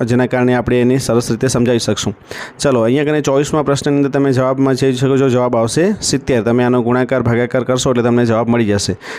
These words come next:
ચલો, એંસી વિદ્યાર્થીઓ છે અને જેમાં બે પંચમાંશ ભાગના છોકરાઓ છે, તો વર્ગમાં છોકરીઓની સંખ્યા કેટલી? તમે અહીંયા ગણતરી પણ તમને દર્શાવી દઉં છું. એંસી ગુણ્યા બે પંચમાંશ કરશો તો તમને અહીંયા છોકરીઓની સંખ્યા જે છે શોધવાની છે, એટલે પહેલાં છોકરાઓની સંખ્યા મળશે. છોકરાઓની સંખ્યા તમને કેટલી મળશે? તો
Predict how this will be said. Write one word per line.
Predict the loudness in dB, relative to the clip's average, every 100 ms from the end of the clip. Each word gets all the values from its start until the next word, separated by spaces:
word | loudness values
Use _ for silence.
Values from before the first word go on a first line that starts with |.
| -6
ચલો, | 0 2
એંસી | 2 2
વિદ્યાર્થીઓ | 0 2 0 2 0
છે | 2 0
અને | 2
જેમાં | 2 2 2
બે | 0 0
પંચમાંશ | 0 0 0 0
ભાગના | 0 0 0
છોકરાઓ | 0 -2 0 0
છે, | 0 0
તો |
વર્ગમાં | 0 0 0
છોકરીઓની | -2 -2 0 0 0
સંખ્યા | 0 0
કેટલી? | 0 2
તમે | 2 2
અહીંયા | 2 2
ગણતરી | 0 -2
પણ | 0 0
તમને | 2 2
દર્શાવી | 2 2 2
દઉં | 2 2
છું. | 0 -2 -6 -16 -6 -2
એંસી | 0 0 2
ગુણ્યા | 2 2
બે | 2
પંચમાંશ | 2 0 0 0 0
કરશો | -2 -2 0 -2 -4 -16 -14 -4
તો | -2
તમને | 2 2 0 -2 -12 -4
અહીંયા | 0 0 -2 -6 -4
છોકરીઓની | 0 0 2 0
સંખ્યા | 2 0 0 0 -2 -6
જે | -2 -2
છે | 0 0
શોધવાની | 0 0 2 2
છે, |
એટલે | 0
પહેલાં | 2 0
છોકરાઓની | 0 0 0 0 0
સંખ્યા | 0 0 0
મળશે. | 0 0 -2
છોકરાઓની | -2 -4 -2 0 0
સંખ્યા | 0 0 0
તમને | 0 0
કેટલી | 0 0
મળશે? | 0 0 -2
તો | -2